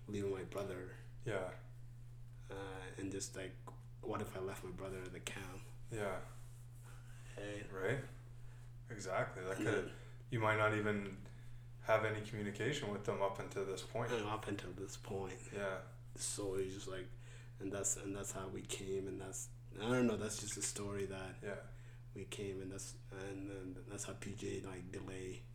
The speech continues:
Speaker 1: our old paper, 'cause we're supposed to be here in ninety-seven.
Speaker 2: Yeah.
Speaker 1: That's when we were supposed to come.
Speaker 2: Wow.
Speaker 1: Like, we were, they said we were, we were supposed to be the first people,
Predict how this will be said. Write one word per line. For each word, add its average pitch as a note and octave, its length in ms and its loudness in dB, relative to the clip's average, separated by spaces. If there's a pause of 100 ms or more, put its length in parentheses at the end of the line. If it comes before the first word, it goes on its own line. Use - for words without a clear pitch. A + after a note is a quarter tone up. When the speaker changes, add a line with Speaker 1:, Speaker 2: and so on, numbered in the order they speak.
(400)
Speaker 1:
our G2+ 60 -6
old F#2 220 -4
paper, G2 280 -2 (100)
'cause - 160 -2
we're G#2 80 4
supposed - 280 2
to - 40 -4
be A2 120 0
here G2+ 100 4
in F2+ 80 0
ninety-seven. F#2 600 -2 (200)
Speaker 2:
Yeah. G2 260 4 (640)
Speaker 1:
That's - 200 -2
when F#2 300 -4 (160)
we - 80 0
were - 80 2
supposed - 280 -2
to - 60 -4
come. F#2+ 240 -2 (200)
Speaker 2:
Wow. F#2+ 400 0
Speaker 1:
Like, A2 180 6
we B2 80 10
were, A#2 140 10 (360)
they A2+ 120 0
said A#2 180 6
we A2+ 140 6
were, G#2+ 60 2 (540)
we A2 80 0
were A2 40 4
supposed - 240 12
to - 60 12
be G#2 60 10
the G2+ 80 8
first - 320 4
people, - 280 0